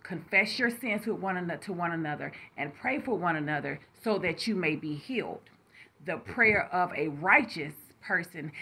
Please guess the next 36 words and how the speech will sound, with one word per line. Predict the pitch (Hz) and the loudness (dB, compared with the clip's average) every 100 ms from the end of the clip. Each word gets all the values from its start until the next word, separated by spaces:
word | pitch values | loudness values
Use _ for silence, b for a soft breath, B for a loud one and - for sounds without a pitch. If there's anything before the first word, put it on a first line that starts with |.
| B | B
has | - 196 - 165 | 4 6 6 2
great | 185 180 135 | 4 4 2
power | - 233 247 160 143 - - | -2 8 8 8 4 2 2
as | 185 180 180 | 4 4 2
it | 196 190 - | -2 -2 -2
is | 175 165 - | -4 -4 -4
working. | 202 254 247 - 127 113 - _ _ _ _ b b b b - | 0 2 2 -4 -10 -10 -16 _ _ _ _ b b b b 0
You | 214 | 2
know, | 190 170 135 - _ _ _ _ | 2 0 -2 -8 _ _ _ _
think | 262 262 | -6 -2
about | 233 160 147 98 | -2 2 2 0
it. | - _ _ _ _ _ _ - | -6 _ _ _ _ _ _ -14
A | 160 | -4
devil, | 151 247 285 233 | 2 4 4 2
a | 156 | 4
demon | 208 294 247 | 4 4 2
can't | - 208 170 | 2 2 4
cast | 208 170 175 | 4 4 4
out | 202 160 | 2 2
a | |
demon. | 151 180 147 143 143 _ _ _ B B B | 0 -2 -2 -6 -12 _ _ _ B B B
But | - 165 | 4 8
I | 196 | 8
tell | - 240 214 | 8 2 2
you, | 185 | 0
child | 180 208 160 | -2 0 2
of | 156 | 2
God, | 151 139 | 0 0
you | 165 | 0
know, | 185 | 0
in | 180 | 2
my | 185 180 | 4 6
last | 185 180 | 4 2
video, | 175 185 180 | 0 2 2
I | 170 147 160 | 4 4 2
said, | 190 165 - | 0 0 -2